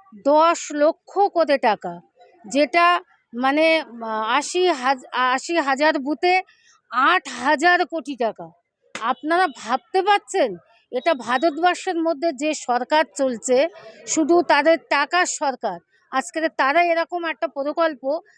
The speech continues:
তাদের মাথার মধ্যে আনতে পারেনি, যেটা আমাদের জননেত্রী মমতা বন্দ্যোপাধ্যায় এনেছে।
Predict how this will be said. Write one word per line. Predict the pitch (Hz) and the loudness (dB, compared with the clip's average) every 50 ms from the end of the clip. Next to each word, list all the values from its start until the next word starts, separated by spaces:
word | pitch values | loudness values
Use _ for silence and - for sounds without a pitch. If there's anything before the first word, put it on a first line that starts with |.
| _ - | _ -4
তাদের | - 302 302 311 339 359 339 | -2 0 2 2 2 2 2
মাথার | 311 294 285 302 294 302 349 403 403 403 | 0 0 0 0 0 0 0 2 2 2
মধ্যে | 381 370 370 285 285 359 | 0 -2 -4 -2 0 -2
আনতে | 320 294 294 294 269 - 330 311 | 0 0 -4 -6 -2 0 0 0
পারেনি, | - 277 247 233 226 226 254 311 349 - _ _ _ _ _ - 233 202 | 0 -2 -4 -4 -4 -6 -6 -8 -8 -10 _ _ _ _ _ -14 -6 -2
যেটা | 262 302 294 - 359 339 | 0 0 2 2 2 0
আমাদের | 320 320 320 320 320 294 330 285 | 0 0 -2 -4 -4 -4 -6 -6
জননেত্রী | 226 233 269 269 285 311 320 311 320 302 302 - 311 294 320 | -4 -2 -2 0 0 0 0 0 -2 -2 -4 -6 -8 -6 -4
মমতা | 285 269 269 269 277 294 302 - 294 269 | -4 -4 -4 -4 -4 -4 -4 -4 -4 -2
বন্দ্যোপাধ্যায় | 247 247 262 269 269 277 - 262 247 220 240 254 240 | -2 -4 -2 0 -2 -2 0 -2 -4 0 0 0 2
এনেছে। | 233 233 233 240 226 - - 185 | 2 0 -4 -6 -8 -10 -10 -14